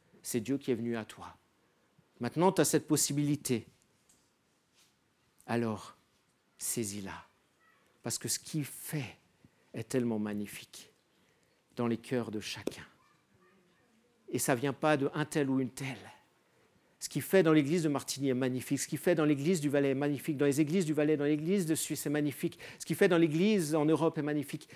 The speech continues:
Ce qu'il fait est magnifique. Souviens-toi qu'en fait,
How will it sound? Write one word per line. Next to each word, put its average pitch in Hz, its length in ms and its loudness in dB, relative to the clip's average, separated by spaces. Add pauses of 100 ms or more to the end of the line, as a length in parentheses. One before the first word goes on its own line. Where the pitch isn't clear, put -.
(180)
Ce - 100 -8
qu'il 151 140 0
fait 143 560 -6 (460)
est 123 80 -4
magnifique. 120 680 -4 (800)
Souviens-toi 147 600 0
qu'en 131 120 -6
fait, - 460 -8